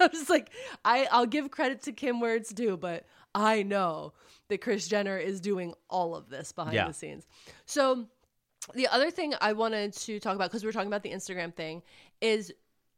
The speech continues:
Speaker 1: I know that we have an Instagram, but I don't know, like, you obviously don't follow the Kardashians on Instagram. Do you know what a loop sweepstakes is?
Speaker 2: No idea.
Speaker 1: Okay. So I'm gonna briefly explain a loop sweepstakes to you and the listeners.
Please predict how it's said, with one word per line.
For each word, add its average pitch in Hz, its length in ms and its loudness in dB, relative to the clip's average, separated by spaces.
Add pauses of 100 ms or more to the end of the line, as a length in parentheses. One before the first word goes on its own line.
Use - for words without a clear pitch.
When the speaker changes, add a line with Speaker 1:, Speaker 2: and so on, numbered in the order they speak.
(360)
Speaker 1:
I 254 140 -4
know 262 220 4
that 247 360 2
we 214 140 -4
have 190 240 2
an 196 60 -4
Instagram, 165 400 -6
but 170 80 -2
I 170 40 0
don't 170 140 -2
know, 175 180 -2
like, 160 260 -8
you 208 60 -2
obviously 214 280 -2
don't 151 160 -6
follow 151 360 -4
the 147 100 -12
Kardashians 143 440 -12
on 135 80 -14
Instagram. 135 400 -14 (380)
Do 226 100 -4
you 302 100 6
know 392 120 4
what 359 80 2
a 226 60 2
loop 170 420 0
sweepstakes 254 720 -6
is? 262 320 -4 (400)
Speaker 2:
No 107 320 -2
idea. 78 380 -4 (120)
Speaker 1:
Okay. 220 180 0 (500)
So - 120 -4
I'm 254 80 -2
gonna 247 140 -2 (240)
briefly 247 480 -4
explain 226 320 -2
a 202 80 0
loop 185 320 -2
sweepstakes - 600 -10
to 175 120 -6
you 190 400 -6
and 170 200 -8
the 175 80 -8
listeners. - 540 -16